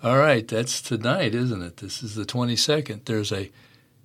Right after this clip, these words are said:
Gasparilla Bowl in Tampa, Florida, Georgia Tech versus U C F. That's at five thirty. There's a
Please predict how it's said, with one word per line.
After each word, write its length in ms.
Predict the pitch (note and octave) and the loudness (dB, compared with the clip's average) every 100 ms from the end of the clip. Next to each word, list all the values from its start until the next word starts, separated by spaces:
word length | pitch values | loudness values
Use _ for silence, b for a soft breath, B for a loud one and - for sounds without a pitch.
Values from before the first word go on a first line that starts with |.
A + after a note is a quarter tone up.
| b - | b -2
Gasparilla 960 | C3+ C#3+ - - A#2 D3+ G3+ G2+ E2 | 2 2 0 -2 2 2 4 2 0
Bowl 600 | E2+ G2+ G2+ E2+ D2+ - - | 0 4 4 4 -4 -12 -14
in 140 | F2+ | -12
Tampa, 360 | E2+ A#2+ C#3+ C#3 | 0 4 4 2
Florida, 500 | - E3+ F3 C3 F#2 | -2 2 4 4 0
Georgia 340 | F#2+ C3 C3 | 0 2 2
Tech 300 | B2+ C#3+ C#3+ | 0 0 0
versus 540 | C3+ C3+ C3 B2+ A2+ - b b - | 0 0 0 0 -4 -6 b b -2
U 200 | C3+ D3+ | 2 4
C 320 | - D#3+ D#3+ | 4 6 6
F. 200 | F3+ - | 4 0
That's 260 | A2 A2+ B2+ | -4 -4 -6
at 100 | A2+ | -6
five 420 | - B2+ B2+ B2 | 0 2 2 -2
thirty. 400 | - E3+ C#3 F#2+ | -4 -2 -2 -2
There's 300 | G#2 A2 A2 | -2 -2 -2
a 300 | G#2+ G2 | -2 -4